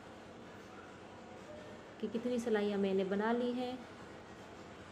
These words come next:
ये देखिए, तो चलिए, मैं बना लेती हूँ और फिर आपको दिखाती हूँ। देखिए फ्रेंड्स, ये मैंने इस तरीके से घेरा बना लिया है। ये देखिए,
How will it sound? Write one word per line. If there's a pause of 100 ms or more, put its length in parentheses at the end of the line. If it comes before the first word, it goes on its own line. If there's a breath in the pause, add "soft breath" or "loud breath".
(720)
ये
देखिए,
तो
चलिए,
मैं
बना
लेती
हूँ
और (120)
फिर
आपको (880)
दिखाती
हूँ। (4000)
देखिए
फ्रेंड्स,
ये
मैंने
इस
तरीके
से
घेरा
बना
लिया
है।
ये
देखिए,